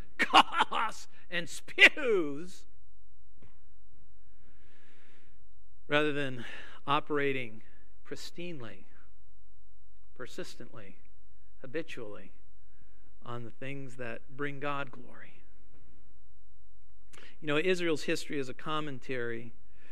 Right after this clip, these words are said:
on those who exchange their glory in pursuit of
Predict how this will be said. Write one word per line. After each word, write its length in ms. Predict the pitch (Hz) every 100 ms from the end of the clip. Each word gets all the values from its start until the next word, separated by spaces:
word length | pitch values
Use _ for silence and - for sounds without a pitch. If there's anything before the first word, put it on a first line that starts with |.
| - -
on 140 | 143 147
those 320 | 151 160 -
who 100 | 151
exchange 560 | 127 - 156 156 156
their 160 | 131 135
glory 360 | 123 156 175 139
in 80 |
pursuit 380 | 127 131 - 165
of 180 | 156 151